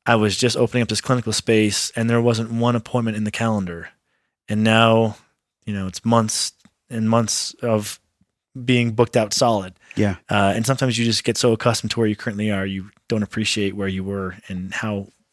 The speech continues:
Speaker 1: far you've come relative to there.
Speaker 2: That's huge. I think people get scared of concepts that aren't quantifiable. You know, they're like, "How do I quantify meditation? How do I actually know that's gonna improve my gut health or my overall wellness?" It's like, well, there's tons of research on it.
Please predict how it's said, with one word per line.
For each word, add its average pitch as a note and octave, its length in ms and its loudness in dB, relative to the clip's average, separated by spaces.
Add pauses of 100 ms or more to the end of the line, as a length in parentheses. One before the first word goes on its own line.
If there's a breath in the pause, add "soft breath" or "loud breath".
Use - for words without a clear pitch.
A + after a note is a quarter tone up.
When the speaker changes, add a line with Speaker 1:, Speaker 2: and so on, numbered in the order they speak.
Speaker 1:
far G#2 240 -8
you've G2 180 -8
come G2+ 260 -4
relative G2 320 -6
to - 120 -14
there. F#2+ 280 -12
Speaker 2:
That's A#2 220 2
huge. G#2+ 300 2
I G2+ 80 4
think A2+ 220 0
people G#2+ 260 2
get F#2+ 160 2
scared F#2+ 380 2
of F2+ 340 -2
concepts F#2 560 2
that F#2 160 2
aren't F2 320 -2
quantifiable. F#2+ 760 0 (460 soft breath)
You F2+ 100 2
know, F2 60 4
they're F2 100 2
like, E2+ 120 0
"How D#3 100 -2
do D#3+ 100 4
I C3 80 4
quantify C3+ 420 2
meditation? G2 540 0
How G2 140 0
do G#2+ 40 4
I G2+ 80 4
actually G2 220 -2
know F2+ 140 0
that's F2 160 0
gonna F2+ 160 -4
improve F2 260 -4
my D#2 140 -6
gut F#2 240 -2
health E2 240 -4
or E2+ 60 -8
my D#2+ 100 -6
overall E2+ 400 -2
wellness?" E2+ 400 -4
It's - 100 -6
like, E2+ 220 -2
well, G#2 260 2 (300 loud breath)
there's G#2 160 -4
tons B2+ 240 2
of F2+ 100 -2
research F2+ 540 0
on F#2 180 0
it. D2 180 -6